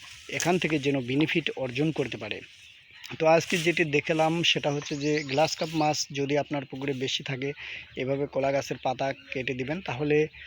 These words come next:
আহ, সেই পাতা খেয়েই কিন্তু আপনার মাছ already বড় হয়ে যাবে। তো নিয়মিত যত্ন করব আমরা অবশ্যই মাছ, মাছে, মাছের এবং অবহেলা করব না, কারণ যত্ন না নিলে কখনো রত্ন মিলবে না। এই জন্য সঠিক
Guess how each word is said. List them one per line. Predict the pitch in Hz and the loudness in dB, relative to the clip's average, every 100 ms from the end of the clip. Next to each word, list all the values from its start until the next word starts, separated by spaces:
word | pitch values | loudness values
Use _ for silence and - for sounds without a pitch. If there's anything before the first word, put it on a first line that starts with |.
| - - | -14 -2
আহ, | 135 | 0
সেই | 131 - 170 180 - | 2 2 4 2 2
পাতা | 139 139 151 | -2 2 0
খেয়েই | - - 151 147 | 0 -2 0 0
কিন্তু | - 139 131 | -2 -2 -2
আপনার | 131 139 | -2 -4
মাছ | 135 131 143 | -2 -4 -4
already | 131 131 127 131 113 - | -4 -4 -2 -4 -6 -6
বড় | 131 127 | -2 -2
হয়ে | 123 131 | -2 -4
যাবে। | 120 120 196 - - - - | -4 -4 -6 -8 -14 -14 -2
তো | 165 | 4
নিয়মিত | 156 170 190 190 190 190 185 147 | 6 8 8 6 4 4 4 4
যত্ন | 156 - 165 160 | 2 4 2 2
করব | 151 151 139 147 | 2 0 4 4
আমরা | 143 143 | 4 4
অবশ্যই | 135 135 160 147 | 2 2 2 2
মাছ, | 135 135 - - - | 2 0 -4 -8 -2
মাছে, | 135 135 - 151 143 - - - - - | 2 2 0 -2 -2 -8 -16 -16 -16 -4
মাছের | 135 131 151 156 | -2 2 2 2
এবং | 175 135 139 | 2 2 2
অবহেলা | 139 127 139 139 139 | 0 0 2 2 2
করব | 135 127 | 0 -2
না, | 139 165 | -2 0
কারণ | 143 135 135 135 - - | 0 0 -2 -4 -6 -8
যত্ন | 131 139 - 151 | 2 2 2 2
না | 143 139 | 2 2
নিলে | 139 131 143 | 2 0 -2
কখনো | 135 139 139 | -2 -2 0
রত্ন | 131 - 143 | -2 -2 -2
মিলবে | 131 120 131 | -2 -2 -2
না। | 156 247 - - - - - | -2 -4 -10 -14 -14 -6 0
এই | 143 | 4
জন্য | 160 165 | 4 6
সঠিক | - 165 156 | 4 2 2